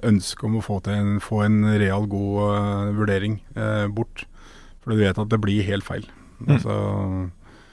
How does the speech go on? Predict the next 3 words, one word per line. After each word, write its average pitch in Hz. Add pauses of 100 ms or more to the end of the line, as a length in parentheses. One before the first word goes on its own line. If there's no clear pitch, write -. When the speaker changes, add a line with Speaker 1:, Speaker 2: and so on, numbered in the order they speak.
(1200)
Speaker 1:
dunposer 123
mot 117 (100)
fiberposer, 110